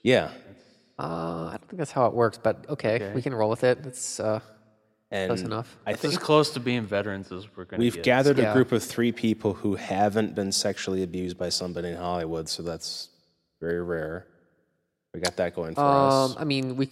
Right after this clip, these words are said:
Speaker 2: I, I could have been drugged one time, and, you know, Harvey Weinstein could have, you know, touched my dick.
Speaker 1: You gotta watch out for George Takei, apparently.
Speaker 2: Oh, yeah, him too. That just came out, like,
Speaker 3: Oh, my.
Speaker 1: <laughs>
Speaker 2: yesterday or today or something.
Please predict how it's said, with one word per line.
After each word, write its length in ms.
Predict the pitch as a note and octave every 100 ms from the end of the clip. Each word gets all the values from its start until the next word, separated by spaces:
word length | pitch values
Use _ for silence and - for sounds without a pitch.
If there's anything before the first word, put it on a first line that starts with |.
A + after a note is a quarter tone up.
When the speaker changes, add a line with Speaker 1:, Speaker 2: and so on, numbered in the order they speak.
| -
Speaker 2:
I, 220 | C3 G2+ C3
I 40 |
could 140 | -
have 80 | B2
been 140 | A#2 G2+
drugged 400 | G2 G#2+ A2 - - - -
one 160 | A#2+ A2+
time, 340 | A2+ A2+ A#2
and, 300 | G#2+ G#2+ A2+ -
you 80 | -
know, 260 | A2+ A2 - _
Harvey 260 | - G#2+ G#2+
Weinstein 400 | A2 G#2+ - G#2+
could 140 | A2+
have, 180 | A2 G#2+
you 80 | A2+
know, 180 | A2 A2
touched 240 | - -
my 80 | A2
dick. 280 | G#2+ A2 - - _ _ _ _ _ _ _ _ _ _ -
Speaker 1:
You 40 |
gotta 60 | A#2
watch 220 | C3 -
out 160 | C3+ -
for 100 | G#2
George 360 | - A2 -
Takei, 340 | - - G#2 D#2+
apparently. 560 | - D2+ C#2+ D2+ - - _
Speaker 2:
Oh, 100 | F3+
yeah, 200 | G3+ D3
him 180 | B2+ C3
too. 180 | - C3
That 260 | A#2+ C#3
just 260 | - C3+ -
came 180 | B2+ A#2
out, 260 | B2 A#2+ A2+
like, 220 | G#2+ G2+
Speaker 3:
Oh, 180 | G#2 C#3
my. 480 | - G2 F2 E2+ - - _ _ -
Speaker 1:
<laughs> 160 | C#3 -
Speaker 2:
yesterday 680 | D#3 D3+ C3 C#3+ G2 B2 A2
or 100 | G#2+
today 300 | - C3+ D3+
or 100 | -
something. 460 | C3 C3+ - C3